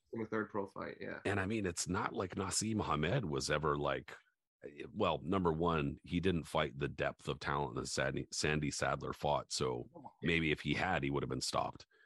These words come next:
Speaker 2: But, um, but it's not like he got stopped either. So, I mean,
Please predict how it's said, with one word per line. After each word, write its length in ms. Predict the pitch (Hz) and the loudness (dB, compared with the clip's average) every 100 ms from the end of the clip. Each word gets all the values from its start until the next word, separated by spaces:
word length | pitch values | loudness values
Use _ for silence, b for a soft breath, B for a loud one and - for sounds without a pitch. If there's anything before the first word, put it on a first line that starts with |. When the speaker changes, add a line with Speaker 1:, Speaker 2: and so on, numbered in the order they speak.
| b b | b b
Speaker 2:
But, 380 | 95 80 73 - | 2 2 2 2
um, 460 | 76 71 65 64 - | 2 4 2 0 -4
but 160 | 80 87 | 0 0
it's 160 | 87 135 | 2 2
not 160 | 143 | 2
like 120 | 85 | 2
he 120 | - 139 | 0 0
got 200 | 78 - | 0 0
stopped 340 | 87 78 - | 2 2 2
either. 300 | 120 76 65 | 0 0 -2
So, 200 | - 69 | -2 -2
I 60 | 71 | -2
mean, 340 | 76 73 | -2 -2